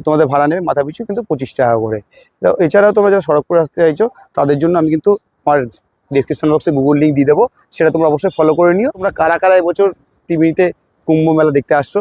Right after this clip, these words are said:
সেটা অবশ্যই আমাকে কমেন্টস করে জানাতে ভুলো না। তো আজকের ভিডিও তোমাদের বন্ধুরা কেমন লাগলো, সেটাও কমেন্টস করে জানাতে ভুলো না। যদি ভালো লেগে থাকে, অবশ্যই লাইক, কমেন্ট, শেয়ার,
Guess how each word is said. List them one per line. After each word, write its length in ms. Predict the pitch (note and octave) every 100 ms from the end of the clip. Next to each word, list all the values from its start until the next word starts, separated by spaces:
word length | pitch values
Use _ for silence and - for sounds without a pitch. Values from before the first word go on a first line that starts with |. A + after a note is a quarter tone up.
| G#3+ _
সেটা 220 | D#3 D3
অবশ্যই 340 | C#3+ - F#3+
আমাকে 200 | E3 D#3
কমেন্টস 240 | C#3+ C#3 -
করে 100 | D3+
জানাতে 220 | D3 C#3+
ভুলো 200 | A#2 A#2
না। 100 | G#2+ - - - _
তো 60 | E3
আজকের 260 | D#3 D#3
ভিডিও 200 | F3+ F#3+
তোমাদের 280 | G#3+ G#3+ G#3+ G3+
বন্ধুরা 240 | F#3 G3+
কেমন 260 | G3 E3 E3+
লাগলো, 240 | F3 F3+ A3+ _
সেটাও 320 | - D#3 F3
কমেন্টস 240 | E3+ D#3+
করে 120 | E3+ E3
জানাতে 180 | E3
ভুলো 180 | D#3 D3+
না। 100 | G3+ - C#3
যদি 200 | C#3+ E3+
ভালো 200 | C#3+ D3
লেগে 160 | D#3+ E3
থাকে, 180 | F3
অবশ্যই 260 | E3 D#3 E3+
লাইক, 300 | C#3 C3+ C#3+ -
কমেন্ট, 220 | D3+ D3
শেয়ার, 200 | D#3